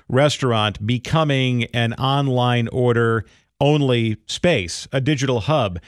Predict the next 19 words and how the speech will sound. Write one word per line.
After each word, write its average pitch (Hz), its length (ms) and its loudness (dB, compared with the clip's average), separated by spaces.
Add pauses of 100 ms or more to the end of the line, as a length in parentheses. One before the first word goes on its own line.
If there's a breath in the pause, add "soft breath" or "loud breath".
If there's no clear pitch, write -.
(180 loud breath)
There's 123 200 0
no 143 160 2
place 135 340 -2
to 120 120 -2
sit 101 320 -4
down. 110 480 0
You 117 200 -2
just 120 300 -2
simply, 113 540 -2
uh, 101 140 0
make 127 260 -2
your, 131 80 -4
you 113 160 -4
s-, 101 180 -6
you 110 200 -4
set 131 220 -4
your 135 120 -4
order 127 280 2
online, 131 640 0